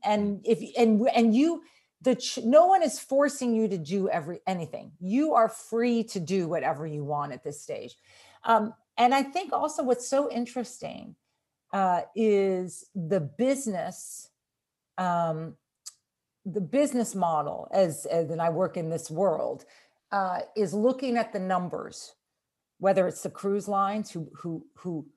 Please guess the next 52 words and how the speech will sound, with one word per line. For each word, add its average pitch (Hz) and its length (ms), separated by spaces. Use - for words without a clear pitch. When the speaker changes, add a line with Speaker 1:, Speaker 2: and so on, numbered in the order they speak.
Speaker 1:
love, 170 600
the 175 80
cruise 220 340
lines 175 320
love 165 600
the 156 80
C 151 220
D 147 100
C 143 220
guidance, 127 500
right? 156 240
Because 170 300
if 202 60
Speaker 2:
Yeah. 214 60
Speaker 1:
they 220 160
have 226 220
an 170 140
outbreak 147 580
on - 80
a 175 40
Speaker 2:
Nightmare. 165 180
Speaker 1:
cruise 226 160
line, 185 100
no, 240 140
it's, 165 160
it's - 200
DeSantis 202 600
Speaker 2:
Yeah. 175 80
Speaker 1:
in - 20
Florida 220 540
who's 151 260
suing 147 300
it, 139 120
not 190 240
the - 120
Speaker 2:
Yeah. - 60
Speaker 1:
cruise 311 280
lines. 143 300
The 160 80
cruise 202 240
lines 190 180
love 190 120
it. 147 100
If 208 140
you 302 160
look 320 160
at 254 80
the 208 80
business 196 420
model 165 320
for 156 340
it, 147 140